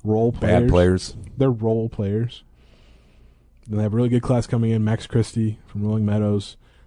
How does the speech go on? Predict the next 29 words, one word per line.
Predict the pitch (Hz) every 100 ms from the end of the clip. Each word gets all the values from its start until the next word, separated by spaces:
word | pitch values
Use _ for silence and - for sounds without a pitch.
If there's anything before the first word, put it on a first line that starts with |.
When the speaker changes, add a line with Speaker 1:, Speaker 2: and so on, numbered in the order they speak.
| -
Speaker 1:
Um, | 90 90 90 104 -
what | 120 123 120
will | 127 120
sort | - 170
of |
determine | 131 113 - 127 113
it, | 104 101
I |
think, | 98 104 101
is | - 98
if | 104 104 -
Emoni | 107 101 95 92
B-, | - _ _ _ _ _ _ _ _ -
Bates | 110 98 90
from, | - 95 90 92 - - _ -
uh, | 85 82
Ypsilanti, | 95 - 95 92 92 92 - - - _ _ -
number | 101
one | 101
player | 95 104
in | 98
the | 95
twenty | - 104
twenty-two | 98 98 - 110
class, | 107 92 87 -
reclassifies. | - 95 87 78 - 80 85 -
If | 98
he |
does, | 98 117 117 107 -